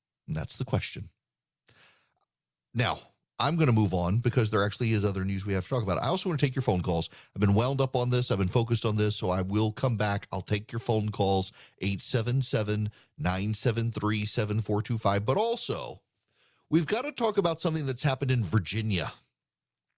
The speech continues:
One of the major school districts in Virginia refused to tell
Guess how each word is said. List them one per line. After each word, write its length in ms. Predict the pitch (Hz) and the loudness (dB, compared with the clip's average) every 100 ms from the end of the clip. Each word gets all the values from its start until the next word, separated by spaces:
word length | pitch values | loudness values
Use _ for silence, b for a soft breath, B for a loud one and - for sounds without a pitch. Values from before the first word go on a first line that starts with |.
| _ _ b b b | _ _ b b b
One 160 | - | 4
of 80 | 185 | 4
the 80 | 208 | 2
major 520 | 185 156 170 180 196 | 2 2 0 -4 -4
school 320 | 151 - 143 | -4 -4 -2
districts 440 | 135 120 - 98 - | -2 -2 -4 -6 -4
in 120 | 98 | -4
Virginia 480 | 90 85 90 67 - _ _ _ _ _ _ B B B B | -4 -4 -4 -4 -12 _ _ _ _ _ _ B B B B
refused 1040 | 98 123 - - 147 208 160 135 135 - - - | 0 2 2 -2 -2 0 0 2 0 -2 -8 -8
to 220 | - 139 | -6 -4
tell 640 | 123 - 135 143 135 131 | -4 -2 0 0 0 0